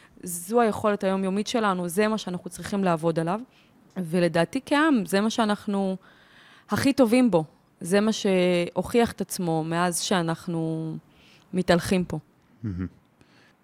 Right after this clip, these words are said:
Speaker 2: לירז, אז אני אשים למטה גם קישור לפרק הקודם שלנו,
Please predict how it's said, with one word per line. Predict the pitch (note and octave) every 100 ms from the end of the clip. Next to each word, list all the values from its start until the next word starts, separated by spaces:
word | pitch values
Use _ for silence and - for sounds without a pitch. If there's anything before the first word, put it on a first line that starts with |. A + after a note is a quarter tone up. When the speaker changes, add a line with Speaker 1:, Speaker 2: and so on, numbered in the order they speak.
| _ _
Speaker 2:
לירז, | G2 F#2+ A#2+ F#2
אז | F2
אני | F#2 F#2+
אשים | - A#2+ A#2 A#2+ -
למטה | G2+ F#2+ G2+ G#2+
גם | F#2+ G2+
קישור | G2+ - - G#2+ B2+
לפרק | - F2+ F#2 -
הקודם | F2+ E2+ E2+ D#2+ _ - G2 F2+ G2+
שלנו, | A2 A#2 A2+ A#2 A#2 A#2 A2+